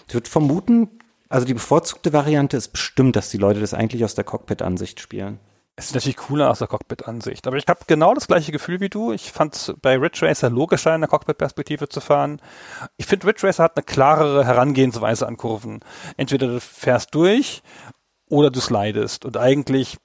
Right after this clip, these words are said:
Speaker 2: fängst du dann halt an, immer mehr zu sliden, je besser du's kannst. Und das Sliden ist so ein bisschen so ein automatischer Vorgang. Stopp mich, wenn ich total Unsinn rede, aber wenn du sozusagen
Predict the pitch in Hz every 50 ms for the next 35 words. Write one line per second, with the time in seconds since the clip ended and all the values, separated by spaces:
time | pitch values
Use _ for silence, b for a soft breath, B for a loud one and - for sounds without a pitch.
0 | _ _ - - 127 117 - - 127 123 120 101 113 110 - 123 123 127 123 127
1 | 120 117 113 110 - - - - - 135 165 175 160 139 117 - 113 - 117 -
2 | 147 - - - 143 170 247 294 - - - - B B B B B B B B
3 | B B - 131 117 - - 123 120 147 185 190 208 180 - - 147 143 143 -
4 | - 143 127 135 135 - 127 135 131 - 135 123 117 117 120 113 110 110 131 165
5 | - - 151 - 135 120 - - - 143 160 165 202 214 233 247 - - - -
6 | - 156 151 - - 143 - - - - 120 123 127 127 156 170 165 180 180 165
7 | - 180 190 196 202 220 202 - 143 156 143 143 135 131 135 - - 139 139 127
8 | 127